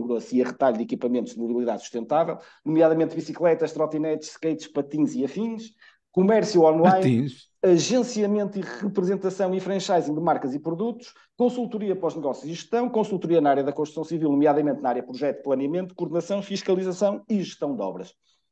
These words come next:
Speaker 1: É, é, então, estamos a falar de uma, de uma, de uma, uma, uma empresa que foi contratada para, eh, a prestação de serviços de publicidade e comunicação. Um mês antes de começar a celebrar esses contratos com a Câmara Municipal de Braga, que já tinha, já o fez em dois mil e vinte e dois também,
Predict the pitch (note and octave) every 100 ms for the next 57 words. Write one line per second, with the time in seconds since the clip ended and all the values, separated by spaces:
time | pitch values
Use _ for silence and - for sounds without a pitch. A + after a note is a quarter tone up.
0 | _ _ _ _ - A#2+ B2+ A#2 A#2+ G#2
1 | - - A#2 C3+ - C#3 D#3 D#3+ D3 -
2 | C#3+ C3+ C3 C3 C3 B2 B2 B2 A#2+ A#2
3 | A#2 A#2+ B2+ C3+ D3+ D3+ - A#2 A2+ -
4 | A2+ A#2 A2+ C3+ C3+ - A#2 A2 G#2+ G#2
5 | G#2 F2+ G#2+ G#2+ G#2+ - - - A#2+ A#2
6 | A2 C3 - - A2+ A2+ A2 A#2+ A#2+ A#2+
7 | A#2+ A#2 - F#2+ C#2+ - - _ _ _
8 | _ _ _ _ _ - C4 A#3 G3 E3
9 | D3+ C3 - - D#3 D3 B2 B2 C3+ B2
10 | B2 A2+ A2 - A#2+ A2+ F#2+ F#2 - G#2+
11 | G2+ G2+ G2+ G#2+ G#2 A2+ A2 A#2+ A2+ B2
12 | A#2 A#2 A#2+ C3+ - - - G#2 G2+ G2
13 | G2+ - G#2 F#2+ - G2 F#2+ G2 F#2+ F#2
14 | F#2+ F#2 F#2+ F#2 F#2 F2+ G2+ G2+ A#2+ F2